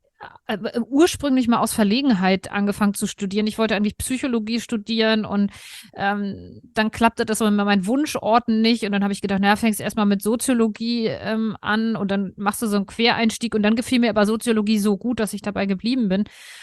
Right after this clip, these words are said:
Und das waren, also die Bu-, die Aussichten waren bei mir damals echt w-, sch-, schlechter als schlecht.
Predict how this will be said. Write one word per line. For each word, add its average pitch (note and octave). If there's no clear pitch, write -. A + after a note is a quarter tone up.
Und G#3
das F#3
waren, B3
also G3
die F#3+
Bu-, G3+
die F#3
Aussichten A3+
waren F#3+
bei F#3
mir G3
damals F#3+
echt -
w-, -
sch-, -
schlechter A3
als F#3
schlecht. -